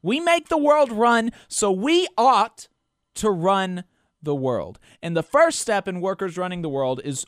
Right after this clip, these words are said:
organizing on the job where they're at, making their workplaces a little bit more democratic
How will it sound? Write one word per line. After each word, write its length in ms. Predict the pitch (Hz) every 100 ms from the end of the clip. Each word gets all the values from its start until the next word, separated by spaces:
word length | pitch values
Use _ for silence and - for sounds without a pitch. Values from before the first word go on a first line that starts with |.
| -
organizing 680 | 202 214 202 190 180 180 -
on 260 | 156 175 180
the 60 |
job 520 | 156 143 151 139 131 131
where 320 | - 196 214
they're 260 | 214 208 190
at, 360 | 160 165 160 - - _ _
making 380 | 165 208 220 214
their 120 | 208
workplaces 680 | 190 190 185 180 175 170 - - -
a 80 | 190
little 360 | 208 349 330
bit 180 | 220 180
more 240 | 175 170
democratic 800 | 160 160 151 - 139 127 139 -